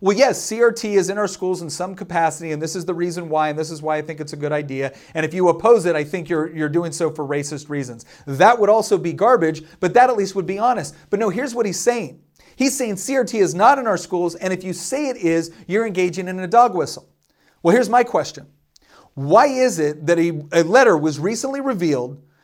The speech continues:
during the previous Terry McAuliffe administration, when they were, his administration was pushing C R T,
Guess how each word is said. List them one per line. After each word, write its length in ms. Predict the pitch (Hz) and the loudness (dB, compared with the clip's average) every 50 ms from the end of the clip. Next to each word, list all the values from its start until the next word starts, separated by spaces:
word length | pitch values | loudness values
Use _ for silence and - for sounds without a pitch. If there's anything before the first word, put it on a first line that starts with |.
| _ _ _ _ 151 139 123 | _ _ _ _ -10 -10 -4
during 400 | - 208 233 262 285 285 269 254 | 2 4 4 6 4 2 2 2
the 80 | 233 208 | 2 0
previous 720 | - - - - 277 302 294 254 240 202 175 160 160 - | 0 0 -6 -4 -2 0 0 -2 -2 0 0 0 -2 -2
Terry 240 | - - 220 240 254 | -4 -4 -2 -2 -2
McAuliffe 400 | 254 247 - 233 214 220 214 220 | -4 -2 0 2 2 2 2 -2
administration, 800 | 214 202 208 202 202 - - 208 202 202 202 - 117 117 - _ _ _ _ _ - _ | -4 -6 -4 -6 -6 -2 0 0 0 0 -2 -8 -14 -16 -20 _ _ _ _ _ -20 _
when 240 | - 185 202 196 180 | -2 0 0 0 4
they 180 | 170 247 294 294 | 4 4 4 6
were, 160 | 269 277 240 | 6 4 4
his 260 | - - 277 302 262 | 6 4 2 2 2
administration 600 | 277 247 233 208 185 - - 190 175 170 - 180 170 | 0 -2 -2 -4 -4 -4 -2 -2 -2 -2 -4 -4 -2
was 160 | 170 170 170 | -2 -2 -2
pushing 480 | - - - 269 - - 247 226 214 | -4 -6 -6 -6 -6 -6 -8 -10 -8
C 240 | 190 - - 226 214 | -8 -8 -6 -4 -2
R 100 | 214 208 | -2 -2
T, 380 | 190 190 226 220 185 127 - | -2 -4 -6 -6 -6 -6 -8